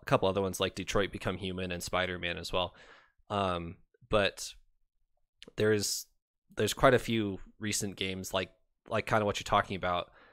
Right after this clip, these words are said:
that are just full-on R P Gs and, um, you kind of immerse yourself and it's just a, a ten-hour console game type of thing. And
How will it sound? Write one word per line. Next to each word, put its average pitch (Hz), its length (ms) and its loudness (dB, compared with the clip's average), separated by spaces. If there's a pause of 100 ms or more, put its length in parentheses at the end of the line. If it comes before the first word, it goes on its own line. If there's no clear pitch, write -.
(180)
that 98 140 2
are 98 100 4
just - 400 0 (140)
full-on 113 460 4
R 104 180 2
P - 180 -2
Gs 92 600 -6
and, 90 420 -8 (640)
um, 87 480 -4 (380)
you 95 180 -8
kind 101 220 0
of 95 80 -4
immerse 95 320 -2
yourself 95 400 -2
and 92 100 -4
it's - 140 -8
just - 180 -8
a, 85 300 -2 (200)
a - 80 -6
ten-hour 98 540 2
console 95 460 -2
game 90 260 -4
type 92 240 -4
of 92 100 -4
thing. 85 240 -6 (1040)
And 95 400 -6